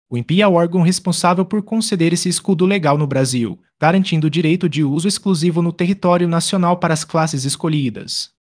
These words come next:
Sem registro, qualquer pessoa pode usar nomes parecidos, abrindo portas para disputas legais e concorrência desleal.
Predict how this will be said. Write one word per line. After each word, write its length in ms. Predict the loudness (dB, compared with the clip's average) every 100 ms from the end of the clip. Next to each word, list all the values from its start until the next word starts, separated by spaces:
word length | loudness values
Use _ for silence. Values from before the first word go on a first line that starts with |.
| -6
Sem 200 | -2 2
registro, 580 | 2 2 0 -4 -8 -6
qualquer 360 | -4 -2 -2 0
pessoa 360 | 0 0 0
pode 260 | 0 0 0
usar 240 | 0 2
nomes 340 | 2 2 2 0
parecidos, 760 | 0 -2 -2 -2 -2 -4 -8 -4
abrindo 400 | -2 0 0 0
portas 400 | 0 0 0 -2
para 220 | -2 0
disputas 500 | -2 -4 -4 -2 0
legais 480 | 0 2 2 0 -4
e 80 | -8
concorrência 600 | -2 -2 0 0 0 -2
desleal. 640 | -4 -4 -2 0 -2 -6